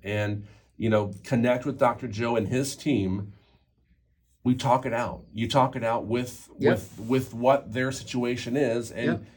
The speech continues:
Speaker 1: that's how much you care. You, you're willing to, to bend a little bit to, to make it happen for the people.
Speaker 2: Yeah, and if they wanna lose ten pounds even, ten pounds, call us up. We'll help you out. You have stubborn fifteen pounds. You wanna get ready for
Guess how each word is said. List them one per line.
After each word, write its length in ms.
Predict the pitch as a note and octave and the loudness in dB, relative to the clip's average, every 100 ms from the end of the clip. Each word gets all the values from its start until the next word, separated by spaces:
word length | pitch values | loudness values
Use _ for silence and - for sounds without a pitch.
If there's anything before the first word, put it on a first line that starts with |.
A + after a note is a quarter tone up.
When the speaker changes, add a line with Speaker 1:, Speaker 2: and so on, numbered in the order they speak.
| _ | _
Speaker 1:
that's 220 | B2 C3+ | 2 2
how 120 | D#3+ C3+ | 2 2
much 240 | B2+ - | 0 0
you 80 | B2+ | -2
care. 480 | - D3+ A2 G2 G2+ | 0 0 0 -2 -6
You, 120 | A2 | -8
you're 200 | A#2 A#2+ | -4 -4
willing 380 | A2 B2 B2+ A#2 | -2 -2 -2 -4
to, 420 | - A#2+ A#2 A2 - _ _ _ _ _ | -6 -6 -6 -8 -14 _ _ _ _ _
to 100 | C3+ | 0
bend 460 | G#2 B2+ C3 C#3 A2+ | 4 6 6 4 0
a 120 | B2 | -2
little 220 | A#2+ A2+ | -2 0
bit 420 | B2 G#2+ - - | 2 2 0 -12
to, 260 | - - A#2+ | -14 -6 -4
to 140 | - | 0
make 180 | G#2 G#2 | 0 0
it 60 | A2 | 0
happen 300 | A#2+ C#3 G2 | 0 -2 -8
for 80 | |
the 80 | G#2 | -6
people. 180 | - F3 | 0 0
Speaker 2:
Yeah, 180 | E3 - | 0 -4
and 120 | C3 | -4
if 100 | C3+ | -2
they 100 | E3 | 0
wanna 180 | G3+ G3+ | -2 -2
lose 260 | D#3+ C3+ A#2 | 0 -2 -2
ten 320 | - D#3+ E3+ | -6 -6 -4
pounds 380 | D#3+ A2+ G2 F#2+ | -6 -8 -8 -12
even, 320 | F2 - - _ _ _ - | -14 -16 -20 _ _ _ -4
ten 340 | F3 F#3+ F3 | 0 2 0
pounds, 540 | D#3+ D3 A#2 - - _ _ _ _ _ | 0 0 0 -6 -18 _ _ _ _ _
call 200 | B2 D#3 | 4 4
us 100 | E3+ | 4
up. 260 | A3 - - - - | 0 -2 -14 -20 -10
We'll 100 | C3+ | 0
help 160 | C3+ D3 | 2 6
you 80 | E3+ | 6
out. 240 | F#3 - - _ | 4 0 -12 _
You 140 | C#3 | 4
have 100 | C3 | 4
stubborn 300 | - D3 C#3+ | 2 0 0
fifteen 420 | C#3 D#3 - F#3+ | -2 -4 -2 -2
pounds. 320 | E3 A#2+ A2+ A#2 | 0 0 -2 -4
You 80 | |
wanna 160 | C#3 C#3 | -2 0
get 180 | C#3 C#3 | -2 0
ready 240 | C#3 C#3+ | 0 0
for 380 | B2 C3 B2+ | 0 -2 -2